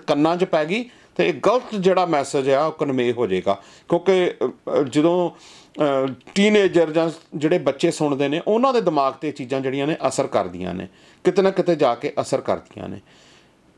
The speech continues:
ਤੇ ਇਹ ਚਾਹੇ ਉਹ ਅੱਜ ਮਾਫ਼ੀ ਮੰਗ ਰਿਹਾ ਹੈਗਾ, ਉਹ, ਉਹਦੇ, ਅ, ਮਦਰ ਵੱਲੋਂ ਵੀ ਮਾਫ਼ੀ ਮੰਗੀ ਗਈ ਸੋਸ਼ਲ ਮੀਡੀਆ ਦੇ ਉੱਤੇ ਜਾ ਕੇ,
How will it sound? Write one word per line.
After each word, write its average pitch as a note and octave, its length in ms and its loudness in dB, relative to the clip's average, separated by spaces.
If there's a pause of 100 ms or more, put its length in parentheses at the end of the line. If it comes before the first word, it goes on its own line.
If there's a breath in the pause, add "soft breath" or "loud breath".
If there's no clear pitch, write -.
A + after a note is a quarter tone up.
ਤੇ G#3 220 2 (280)
ਇਹ G3+ 260 6 (160)
ਚਾਹੇ F3+ 340 2
ਉਹ G3+ 240 2 (120)
ਅੱਜ E3 160 -2
ਮਾਫ਼ੀ D#3+ 380 0
ਮੰਗ D#3+ 240 0
ਰਿਹਾ C#3+ 220 2
ਹੈਗਾ, G#2 380 -6 (760)
ਉਹ, B2+ 240 2
ਉਹਦੇ, C#3+ 520 2 (140)
ਅ, - 20 -4
ਮਦਰ B2 480 2
ਵੱਲੋਂ G3+ 300 0
ਵੀ F3 120 2
ਮਾਫ਼ੀ C#3 300 -2
ਮੰਗੀ A#2 320 -6
ਗਈ A2+ 140 0
ਸੋਸ਼ਲ A#2+ 300 -2
ਮੀਡੀਆ A#2+ 340 0
ਦੇ A#2 100 -2
ਉੱਤੇ G2+ 280 -2
ਜਾ F#2 200 -2
ਕੇ, G2+ 220 -8